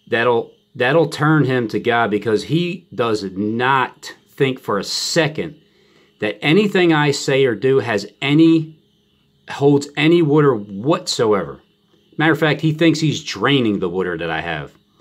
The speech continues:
So he doesn't think that I can actually hold water, let alone walk on serpents with my heel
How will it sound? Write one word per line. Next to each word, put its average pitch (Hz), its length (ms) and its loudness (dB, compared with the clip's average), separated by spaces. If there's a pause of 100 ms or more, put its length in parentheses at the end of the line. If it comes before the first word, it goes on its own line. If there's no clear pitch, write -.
(200)
So - 160 2
he 147 100 6
doesn't 175 320 2
think 165 280 2
that 139 100 0
I 120 100 0
can 120 140 -4
actually 113 300 -4
hold 123 720 -2
water, 82 420 -4 (580)
let 131 160 2
alone 147 360 4
walk 127 460 2 (1000)
on 110 160 0
serpents - 760 0 (600)
with 104 120 -6
my 98 140 -4
heel 107 520 0